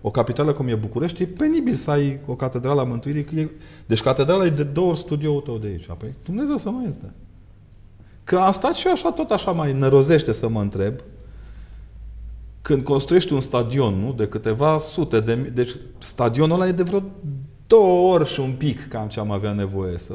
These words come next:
finalizăm lucruri mai importante. Oare chiar era important pentru, în fond, pentru douăzeci și doi de oameni care joacă acolo? „A, se scot bani de acolo. Mulțumim.” Înseamnă că Iuda era primit în România oricând.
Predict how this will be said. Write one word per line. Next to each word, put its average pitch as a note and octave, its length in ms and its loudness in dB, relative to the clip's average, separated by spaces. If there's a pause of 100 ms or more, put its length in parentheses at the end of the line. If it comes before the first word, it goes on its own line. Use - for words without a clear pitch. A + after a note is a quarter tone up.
(100)
finalizăm F#2+ 480 -2
lucruri A2+ 240 -4
mai A2 160 0
importante. F2+ 540 -8
Oare G2 280 -8
chiar A3+ 160 4
era D#4 300 0
important G#3+ 420 -4
pentru, F#3 260 -6 (120)
în C3 100 2
fond, A3 240 -2
pentru A3+ 200 -4
douăzeci G#3 220 4
și D#3+ 60 0
doi E3 100 2
de C#3+ 60 0
oameni B2 220 -4
care A2+ 160 -4
joacă A2+ 220 -6
acolo? G2+ 220 -12 (320)
„A, D3+ 140 -4
se D3 140 -6
scot C3 280 -4
bani C3+ 200 -2
de A#2 80 -2
acolo. F2+ 340 -6 (180)
Mulțumim.” G#2 460 -8 (300)
Înseamnă A#2+ 300 -4
că A2 120 -2
Iuda A2 300 4
era G2+ 180 0
primit G2 320 -6
în F#2 80 -4
România F#2 360 -4
oricând. E2+ 300 -6